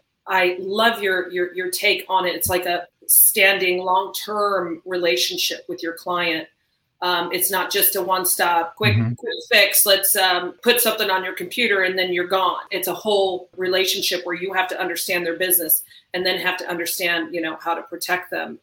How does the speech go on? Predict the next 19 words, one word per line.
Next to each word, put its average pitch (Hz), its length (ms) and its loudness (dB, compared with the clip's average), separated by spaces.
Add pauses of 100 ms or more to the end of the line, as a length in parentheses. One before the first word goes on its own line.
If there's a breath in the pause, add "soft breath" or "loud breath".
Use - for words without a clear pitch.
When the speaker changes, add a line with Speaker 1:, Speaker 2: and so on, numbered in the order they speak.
Speaker 1:
I 185 100 0
love 202 260 6
that 185 160 0
you 180 280 2
are 175 220 2
part 180 180 0
of 175 100 -2 (260)
the 175 100 -2
whole 185 260 -6
journey. 175 540 -2 (100)
I 214 140 4
told 240 380 0
you 180 240 0
before 190 320 -2
the 180 80 -2
show 175 320 0
that 170 180 -4
I 175 380 2 (420)
am 170 420 -2